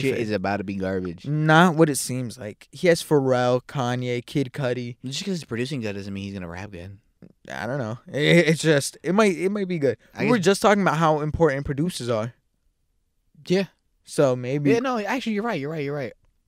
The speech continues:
Speaker 2: He might just do that Baby Cardi voice and, you know,
Speaker 1: <laughs> And it might
Speaker 2: another
Speaker 1: actually sound
Speaker 2: song might
Speaker 1: good.
Speaker 2: blow up, yeah.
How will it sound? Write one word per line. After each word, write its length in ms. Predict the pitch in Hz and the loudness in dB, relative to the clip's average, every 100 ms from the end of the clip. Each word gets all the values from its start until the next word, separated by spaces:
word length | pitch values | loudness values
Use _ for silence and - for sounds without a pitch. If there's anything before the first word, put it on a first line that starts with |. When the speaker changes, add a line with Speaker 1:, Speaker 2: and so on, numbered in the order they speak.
| _ _ _ | _ _ _
Speaker 2:
He 80 | 165 | -2
might 180 | 165 165 | -2 -2
just 140 | 147 | -4
do 80 | 147 | 0
that 160 | 131 | 0
Baby 200 | 113 123 | 0 -6
Cardi 280 | 110 117 117 | -4 -4 -2
voice 320 | 104 101 92 | -4 -6 -8
and, 180 | 98 92 | -12 -12
you 60 | 92 | -12
know, 200 | 90 87 165 | -12 -8 -8
Speaker 1:
<laughs> 140 | - - | -8 -10
And 160 | - | -4
it 40 | 175 | 2
might 120 | 156 | 4
Speaker 2:
another 100 | 139 | 4
Speaker 1:
actually 220 | 131 - | 2 2
sound 200 | 113 113 | -2 0
Speaker 2:
song 60 | 110 | -2
might 60 | 120 | -4
Speaker 1:
good. 80 | 90 | -6
Speaker 2:
blow 200 | 98 98 | -8 -8
up, 80 | |
yeah. 220 | 107 104 | -8 -10